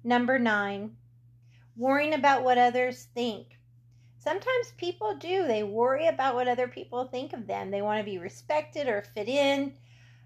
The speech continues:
Um, it doesn't help your run. It only adds stress to it. Learn to block it out. It's your life and you only get one. Do it for you.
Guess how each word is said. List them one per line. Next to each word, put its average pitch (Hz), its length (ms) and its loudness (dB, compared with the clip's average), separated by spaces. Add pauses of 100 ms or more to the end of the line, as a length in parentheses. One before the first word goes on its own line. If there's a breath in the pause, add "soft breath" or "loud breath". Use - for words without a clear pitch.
(140 soft breath)
Um, 208 440 -4 (840)
it 285 140 -4
doesn't 381 340 6
help 294 220 -2
your 233 120 -6
run. 208 360 -2 (320)
It 262 100 -2
only 294 300 2
adds 233 300 0
stress 233 380 -4
to 202 160 -6
it. 226 240 0 (240 soft breath)
Learn 381 260 4
to 381 100 -4
block 269 400 -2
it 262 100 -2
out. 247 360 4 (300)
It's 269 240 -8
your 254 280 2
life 233 560 2
and 226 140 -6
you 202 120 -10
only 254 340 -4
get 214 260 -8
one. 214 500 -4
Do 240 140 -2
it 247 180 -4
for 226 100 -6
you. 202 420 -4